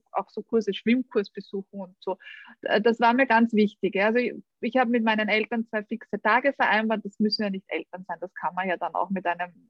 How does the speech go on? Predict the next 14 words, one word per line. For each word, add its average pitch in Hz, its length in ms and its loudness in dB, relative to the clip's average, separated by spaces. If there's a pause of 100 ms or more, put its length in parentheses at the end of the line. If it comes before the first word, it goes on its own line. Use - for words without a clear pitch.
(120)
glaube 180 220 2
ich, 190 100 -6
mit 196 140 -4
einem 180 280 -6 (1300)
Kindermädchen 202 720 4
oder 196 160 2
mit 196 160 2
einer 185 180 0
Person, 196 320 -4
die 196 80 0
auf 196 120 -4
die 208 60 -4
Kinder 202 340 0
aufpasst. 196 260 -6